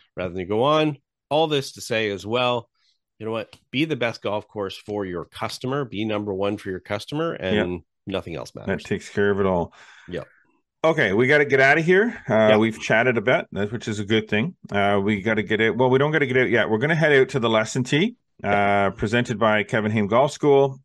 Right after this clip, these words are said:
Speaker 2: It's always the right time to play better golf, whether you need a private lesson, a better short game, some putting help, or custom club fitting.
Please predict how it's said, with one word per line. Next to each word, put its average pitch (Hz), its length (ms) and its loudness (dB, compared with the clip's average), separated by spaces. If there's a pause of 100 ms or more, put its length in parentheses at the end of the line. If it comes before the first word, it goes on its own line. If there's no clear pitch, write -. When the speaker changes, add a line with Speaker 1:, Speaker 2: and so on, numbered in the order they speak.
Speaker 2:
It's - 140 -8
always 107 320 2
the 107 100 -2
right 104 200 0
time 120 260 0
to 104 60 -4
play 113 180 -2
better 98 300 -2
golf, 143 400 2
whether 104 180 0
you 98 300 -2
need 98 200 -4
a 98 40 -4
private 92 340 -2
lesson, 135 500 -2
a 101 60 -16
better 123 220 0
short 120 320 -2
game, 113 400 0
some - 260 -8
putting 127 280 0
help, 117 280 2
or 95 220 -4
custom - 440 -4
club 107 280 -4
fitting. 104 320 -2